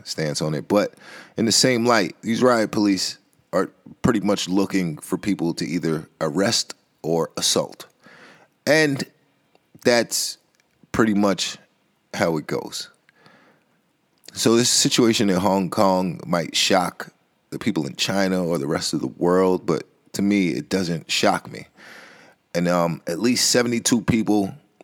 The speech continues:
were taken to the hospital after this. Um, people have been staging hunger strikes. They clear,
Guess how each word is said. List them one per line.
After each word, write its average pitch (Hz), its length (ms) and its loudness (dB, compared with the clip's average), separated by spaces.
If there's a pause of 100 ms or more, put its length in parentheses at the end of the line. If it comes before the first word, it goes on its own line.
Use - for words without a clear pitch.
(140)
were 80 100 -8
taken 101 380 0
to 101 100 -4
the 78 100 -6
hospital 107 760 0 (520)
after 107 300 2
this. 107 340 0 (1300)
Um, 101 640 2 (760)
people 95 240 2
have 78 100 -8
been 80 120 -10
staging 92 520 0
hunger 110 340 0
strikes. - 640 0 (1200)
They 131 140 2
clear, 147 400 2